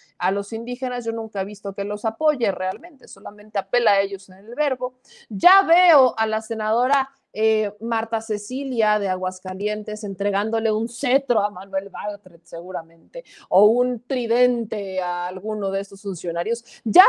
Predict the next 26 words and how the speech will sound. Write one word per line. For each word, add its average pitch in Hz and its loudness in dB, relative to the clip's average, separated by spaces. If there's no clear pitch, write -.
veo 392 6
el 294 2
show 359 4
montado 254 4
prácticamente, 214 -6
el 226 -4
stand-up 240 2
del 208 -2
Senado 196 -6
encabezado 202 -6
por 190 -10
la 180 -6
Super 247 -4
Five 220 0
del 202 -2
Partido 208 -2
Acción 220 -8
Nacional, 190 -8
Kena 202 -8
López 190 -6
Rabadán, 180 -8
la 180 -6
Güera 180 -4
Reynoso, 185 -6
Xóchitl 196 -6
Gálvez, 202 -2